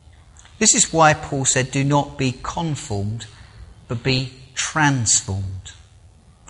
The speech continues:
See, to be transformed is to undergo a complete change from within,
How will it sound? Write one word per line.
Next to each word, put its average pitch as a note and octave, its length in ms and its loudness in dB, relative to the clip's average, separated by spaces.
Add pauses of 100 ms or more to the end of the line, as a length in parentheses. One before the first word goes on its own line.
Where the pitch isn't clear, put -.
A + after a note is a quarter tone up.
(220)
See, - 240 2
to D3 160 2
be G3 180 2
transformed F3+ 1080 4 (260)
is D3 140 4
to - 200 2
undergo F3+ 600 4
a D3+ 40 0
complete E3+ 680 -4
change D3+ 360 4
from C#3 360 -4
within, C3 600 -2